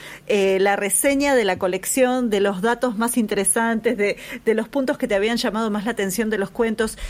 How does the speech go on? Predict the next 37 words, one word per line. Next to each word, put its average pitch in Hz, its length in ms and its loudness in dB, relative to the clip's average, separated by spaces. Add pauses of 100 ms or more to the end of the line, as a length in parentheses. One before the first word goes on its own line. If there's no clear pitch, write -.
(200)
de 233 160 2
las 233 180 0
relaciones 233 540 0
con 226 180 0
otros 240 400 -2
ATU, 247 440 0
catálogos, 233 760 2
cuentos, 240 760 2
otros 254 300 0
cuentos 254 280 0
que 233 100 -2
te 214 120 0
resonaban. 214 640 0 (380)
Eh, - 440 0
¿cómo 427 200 -2 (140)
hiciste, - 560 0
como 208 200 0
dice 233 220 0
Pep, 196 220 0
cómo 370 200 -2
hiciste 370 320 0
para 202 200 -2
manejar 214 580 -2 (160)
<laughs> 320 180 4
todo 269 300 6
eso? 233 360 2 (280)
Porque 226 280 2
todas 392 440 0
las 269 120 0
semanas, 254 640 0
literalmente, 226 560 0
uno 277 160 0
religiosamente 240 800 -2
estaba 240 220 0
esperando 208 420 -2
que 175 100 -4
Yenke 202 520 -4